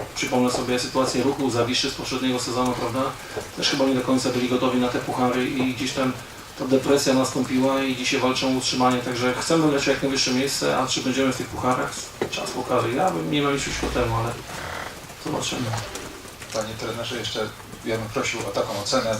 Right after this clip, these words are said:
Speaker 2: tej rundy, która jest za nami, rundy wiosennej, bo to była dość dziwna runda, to znaczy, y, to wyglądało mniej więcej tak, jakby nikt nie chciał, y, zdetronizować, y, Legii. Nie wydaje się panu, że to tak mniej więcej wyglądało, że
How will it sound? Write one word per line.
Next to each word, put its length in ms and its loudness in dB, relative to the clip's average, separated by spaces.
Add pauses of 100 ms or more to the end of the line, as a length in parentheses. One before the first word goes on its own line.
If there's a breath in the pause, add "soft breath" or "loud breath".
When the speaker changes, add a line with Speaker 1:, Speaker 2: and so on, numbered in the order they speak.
Speaker 2:
tej 340 -2
rundy, 300 -6
która 260 0
jest 180 0
za 140 0
nami, 260 0 (600 loud breath)
rundy 260 -4
wiosennej, 360 -2
bo 80 -2
to 80 -2
była 160 -2
dość 220 -2
dziwna 460 -2
runda, 240 -4
to 120 -2
znaczy, 300 2
y, 680 -6
to 100 0
wyglądało 440 4
mniej 200 -2
więcej 280 -2 (100)
tak, 180 4
jakby 320 -2 (720)
nikt 340 -4
nie 160 -2
chciał, 340 2 (600)
y, 40 -2
zdetronizować, 960 0
y, 640 -2
Legii. 420 0 (380)
Nie 80 -6
wydaje 220 0
się 100 -4
panu, 240 0
że 80 -6
to 80 -6
tak 240 0
mniej 140 -4
więcej 280 -6
wyglądało, 600 -2
że 180 -2